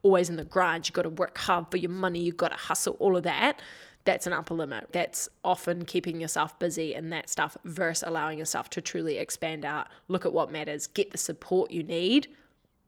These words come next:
I had huge upper limits around how much help I was allowed. So I remember when I first hired a cleaner, I was talking to my friends about this yesterday. I had this really weird thing when I was, like, going to hire a cleaner.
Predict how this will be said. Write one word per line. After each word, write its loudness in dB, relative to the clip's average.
I -2
had -2
huge 0
upper -2
limits -4
around -4
how 0
much -8
help 2
I 8
was 2
allowed. 8
So 2
I 4
remember 2
when -2
I -2
first 0
hired 2
a -6
cleaner, -6
I -4
was -4
talking -6
to -14
my -8
friends -6
about -6
this -10
yesterday. -4
I 2
had 6
this 4
really 4
weird 0
thing -4
when -8
I -6
was, -8
like, -6
going 2
to -4
hire 4
a 0
cleaner. -2